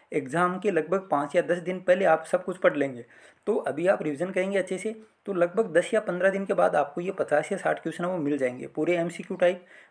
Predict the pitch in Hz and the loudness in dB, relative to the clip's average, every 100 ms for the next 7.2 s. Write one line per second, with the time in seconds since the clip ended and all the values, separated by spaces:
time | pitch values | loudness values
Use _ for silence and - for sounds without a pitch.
0 | - - 190 202 233 - 165 - 196 135 | -4 -2 0 -2 -4 -10 -10 -6 -2 0
1 | 147 151 160 160 160 190 180 180 - - | 2 0 0 -2 -2 2 0 0 -14 -12
2 | 156 156 175 156 160 143 143 170 160 151 | -6 0 0 0 -2 -2 -2 -2 -4 -4
3 | 170 165 160 175 165 135 - 190 139 131 | -4 -4 -2 -2 -2 -2 -4 -6 -2 -2
4 | 123 117 117 - - - 147 202 254 147 | -2 -10 -12 -18 -12 -4 -2 -2 -4 -2
5 | 175 202 - 190 - 156 - 208 - 165 | -2 -2 -2 -6 -6 -8 -4 -4 -2 -4
6 | 160 - 180 147 160 156 151 165 175 170 | -4 -4 -2 0 2 2 2 0 2 2
7 | 165 180 | 0 -2